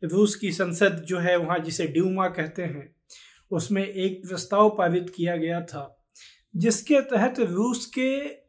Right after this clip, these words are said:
न्यूक्लियर डॉक्ट्राइन को बदल दिया गया था।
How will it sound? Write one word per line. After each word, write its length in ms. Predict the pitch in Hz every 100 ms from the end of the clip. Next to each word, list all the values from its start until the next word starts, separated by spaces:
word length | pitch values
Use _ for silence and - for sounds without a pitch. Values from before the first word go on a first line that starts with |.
| _ 208
न्यूक्लियर 720 | 170 208 208 226 269 302 254
डॉक्ट्राइन 800 | 208 196 - 185 180 151 165 - _ _ _
को 160 | 269 220
बदल 300 | 160 151 135
दिया 240 | 135 127
गया 240 | 131 156
था। 360 | - 170 170